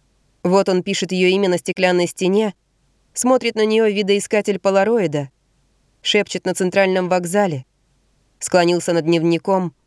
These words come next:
чёрные кудри скрывают лицо. Вот лежит рядом с ней в постели, на траве, в парке, на пляже, и их пальцы переплетены крепко, как звенья цепи.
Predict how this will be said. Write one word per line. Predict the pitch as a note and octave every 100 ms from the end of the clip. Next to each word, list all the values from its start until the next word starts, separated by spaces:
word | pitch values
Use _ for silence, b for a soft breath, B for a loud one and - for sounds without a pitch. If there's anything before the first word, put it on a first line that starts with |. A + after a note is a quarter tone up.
| _ _ _ _ _
чёрные | - A#3+ A3 G#3+
кудри | - A#3+ A3
скрывают | G#3 G3+ F3+ F#3+ F3+
лицо. | F3 E3+ - C#3 B2 _ _ _ _ _ _ _ _ _ _ _ _
Вот | A3+ C#4 B3+
лежит | B3 B3
рядом | A#3 A3 A3
с |
ней | A3+ A3+
в | A3
постели, | - G#3+ - D#3 C#3 C3+ _ _ _ _ _ -
на | F3+
траве, | - E3 D3+ D3+ D3 _ _ _ _
в | -
парке, | G#3 G3+ F#3+ D#3+ C#3 _ _ _ _
на | G#3 G3+
пляже, | G#3 G3+ G#3 D3 C3+ _ _ _ _ _ _ _ -
и | G3+
их | G3
пальцы | - G3+ G3+ F#3+
переплетены | F#3+ F#3 F#3 F3 G3 G3
крепко, | G#3 G#3+ G3 - C#3+ - _ _ _ _ _
как | G3+ F3+
звенья | F3 F#3 F3 E3+
цепи. | D#3+ - D3+ - C3